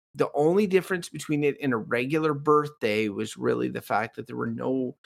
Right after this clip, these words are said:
you know, school friends or anything like that for Gwen. And even then, we did, like, sort of a play date with her best friend, um, uh, you know, separately and, uh, with,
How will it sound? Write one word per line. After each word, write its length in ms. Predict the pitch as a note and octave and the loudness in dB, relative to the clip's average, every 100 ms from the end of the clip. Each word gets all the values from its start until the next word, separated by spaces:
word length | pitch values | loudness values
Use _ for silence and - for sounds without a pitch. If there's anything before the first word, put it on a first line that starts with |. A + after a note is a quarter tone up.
| - - _ - | -20 -20 _ -2
you 80 | C3 | 0
know, 300 | B2 A2 - | 2 0 -4
school 460 | - - F#3 D#3+ D3+ | -6 -4 0 0 0
friends 540 | - C#3+ D3 C3 A#2+ | 2 4 4 0 -2
or 100 | A#2+ | -2
anything 420 | C3+ C3+ C3 C3 | 0 -2 0 0
like 200 | C3 B2 | 0 0
that 260 | D3+ F3+ - | 0 0 -2
for 120 | E3 | -6
Gwen. 400 | C#3 C3+ F3 A#3+ E3 | 0 2 2 0 0
And 140 | E3 G#3 | -2 0
even 440 | G3+ G#3+ A3+ F3 E3+ | 2 6 6 4 4
then, 400 | D3+ D3+ A3 A3 | 6 6 4 2
we 160 | C#3+ C#3+ | 0 2
did, 240 | D3 D3+ | 2 2
like, 240 | D3+ C3 - | 2 0 0
sort 180 | C#3 | 0
of 120 | B2+ A#2+ | 0 -2
a 80 | |
play 300 | A2 - A#2+ | -4 -2 -2
date 280 | C3 E3 E3+ | 0 0 -2
with 160 | C#3+ C#3 | -6 -4
her 120 | B2+ | -4
best 480 | A2 F#2 B2+ - - | -2 -6 -6 -8 -6
friend, 440 | C#3+ D3 G#3 B3+ - - - - | -2 0 -2 -4 -12 -20 -20 -2
um, 480 | B2+ A#2+ A#2 A#2 G#2+ _ - _ - | 2 4 2 -2 -6 _ -20 _ -4
uh, 440 | A#2+ A2+ G#2+ F#2+ - | 0 0 0 -2 -4
you 140 | B2 | -6
know, 100 | A#2 | -4
separately 920 | A2+ - B2+ - C3 - G#2 G2+ C#3+ - _ - | -4 0 0 0 -4 -2 -2 -2 -6 -10 _ -4
and, 400 | A2+ A2+ A2+ A2 | 0 0 0 0
uh, 420 | G#2+ G#2 F#2+ D2+ - | 0 0 0 -2 -6
with, 280 | G2+ A#2+ C3+ | -8 -8 -10